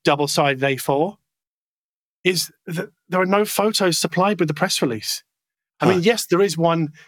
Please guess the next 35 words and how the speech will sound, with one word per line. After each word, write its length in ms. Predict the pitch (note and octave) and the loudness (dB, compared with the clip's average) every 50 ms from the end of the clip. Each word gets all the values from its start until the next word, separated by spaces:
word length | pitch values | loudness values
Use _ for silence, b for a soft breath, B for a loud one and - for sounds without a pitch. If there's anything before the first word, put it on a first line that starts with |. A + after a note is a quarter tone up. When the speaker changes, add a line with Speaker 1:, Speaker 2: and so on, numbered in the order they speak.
| b b b | b b b
Speaker 1:
embedded, 500 | D#3 D3 D3+ F3 F#3+ G#3 F#3+ D3+ - - | 0 0 2 2 2 2 2 -2 -2 -2
but 140 | - D3 D3 | -2 -4 -4
it, 100 | E3 - _ - | -4 -8 _ -4
I 60 | D#3 | -2
mean, 240 | D#3+ F3 E3+ E3 - _ - | 0 0 0 -2 -6 _ -2
embedded 460 | E3 D#3 D#3+ D3+ D3+ F#3 E3 D#3 D3 | -2 0 0 0 2 2 2 2 2
inside 400 | D#3 D3+ D3 - F3 D#3 D3 D3 | 0 0 0 2 2 2 2 0
the 60 | D3 | -2
P 240 | - - D#3+ D3+ C#3+ | -4 -2 0 0 0
D 100 | C#3+ D3 | 2 0
F 160 | D3+ D3 D3+ | 0 0 0
that's 160 | D3+ C#3 - - | -2 -2 -2 -4
attached, 600 | - - - E3+ F3 D3+ D3+ D3+ - - - - - | -4 -2 0 0 0 0 -2 -6 -8 -8 -8 -10 -12
which 220 | - - - - | -10 -10 -10 -10
contains 380 | - - A#2+ - B2+ A#2 A2+ - | -10 -6 -4 -2 -2 -2 -4 -8
the 80 | - | -6
full 160 | - D#3 D3 D3 | -4 -4 -2 0
press 240 | C#3+ B2 - - | -2 -2 -4 -4
release. 280 | - A#2 A2+ A2 - - _ _ _ _ _ _ _ _ _ _ | -8 -8 -8 -8 -10 -14 _ _ _ _ _ _ _ _ _ _
And 120 | C#3 C#3 C#3+ | 0 2 4
there 160 | D3 D3 C#3+ | 4 4 4
are 240 | C#3+ C#3+ C#3 D3 D3+ - | 4 2 2 0 -2 -2
inset 400 | D#3+ E3 F3 - - D3+ D3 D3+ | -2 -2 -2 -2 -2 -4 -2 -2
photos 400 | - D3+ C#3 - D3 C3+ B2 - | -2 -2 0 0 -2 -2 -2 0
there, 200 | F3 F#3+ F#3 D3 | 0 0 2 2
but 120 | C#3+ D3 | 2 0
I 100 | F3+ A3+ | 0 0
can't 320 | - - F#3+ E3 E3+ F3 | -2 -2 0 0 0 0
use 300 | E3+ E3+ F#3+ G#3 G#3 - | 0 0 0 0 0 0
those 280 | - C#3 C3 B2+ C3 C3+ | 0 0 2 2 0 0
to 80 | - D3+ | -2 0
generate 520 | D3+ E3 D3 D3 D3+ C#3+ C#3 C3 D3 D#3 - _ _ _ _ _ _ - | 2 2 2 2 2 2 2 0 -2 -4 -8 _ _ _ _ _ _ 0
a 60 | C#3 | 2
news 280 | C#3+ F3 G#3+ B3+ A#3+ - | 2 4 4 2 0 0
story. 500 | - - C3 A#2 A2 G#2+ G#2+ G2+ G2 | 0 -2 -2 -2 -2 -4 -8 -10 -12